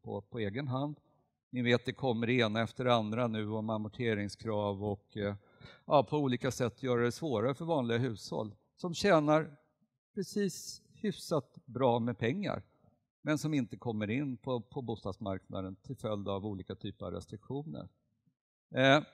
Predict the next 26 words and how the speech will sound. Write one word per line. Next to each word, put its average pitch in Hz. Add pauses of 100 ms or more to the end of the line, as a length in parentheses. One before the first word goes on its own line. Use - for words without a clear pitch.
(120)
och 170
samtidigt 135
så 208
urholkar 175
man 123
stöden 131
för 147
de 117
grupper 120
som 104
har 98
det 95
svårast. 117 (300)
Och 127
det 120
har 147
pågått 147
länge, 107
sedan 131
nittiosex -
till 151
exempel 117
när -
det 113
gäller 101
bostadsbidragen. 110